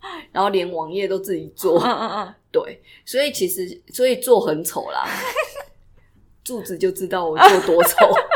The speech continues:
Speaker 2: <laughs> 对，就是，然后可是我觉得就是那个，后来你就发现你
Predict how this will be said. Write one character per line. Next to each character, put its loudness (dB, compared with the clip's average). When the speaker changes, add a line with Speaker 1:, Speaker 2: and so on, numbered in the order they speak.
Speaker 2:
<laughs> -16
对， -2
就 -8
是， -2
然 2
后 4
可 0
是 -6
我 -2
觉 2
得 2
就 -10
是 -10
那 -8
个， 0
后 -2
来 2
你 -6
就 -2
发 -4
现 -8
你 -6